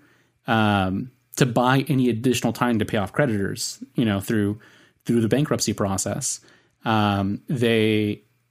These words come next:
I believe, thought that they had, like, these solid deals with, like, Lionsgate and with A M C,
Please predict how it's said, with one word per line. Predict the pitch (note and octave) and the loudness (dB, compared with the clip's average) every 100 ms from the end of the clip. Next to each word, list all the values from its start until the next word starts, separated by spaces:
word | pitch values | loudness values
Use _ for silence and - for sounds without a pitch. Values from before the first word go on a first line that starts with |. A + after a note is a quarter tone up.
| _ _ _ _ _ _ _ _ _ _ _ _ _ _ _ _ - | _ _ _ _ _ _ _ _ _ _ _ _ _ _ _ _ 0
I | C3+ | 2
believe, | A#2+ A#2 D3 B3+ F3 | 2 2 2 2 0
thought | - - D3 C3 - - | -2 -2 0 2 -2 -4
that | C#3 A2+ G#2+ | -2 0 0
they | A2+ | 0
had, | - A#2 A2+ A2+ | 2 2 0 0
like, | A2 G#2 - _ _ _ _ _ _ | 0 -2 -6 _ _ _ _ _ _
these | C3+ A#2+ | 0 0
solid | - C#3 B2 A2 | 2 2 2 0
deals | A#2 C3 C3 B2+ | 0 2 2 0
with, | A#2 | -2
like, | G#2 | 0
Lionsgate | A2 A2 A#2 A2 A2 A2 A2 A2+ - | 0 2 2 0 0 2 2 0 -2
and | G#2+ | -2
with | G2+ | 0
A | G#2 A2+ | 0 0
M | A2 | 0
C, | - A2 A2 G#2+ G#2+ | -2 -2 0 0 -2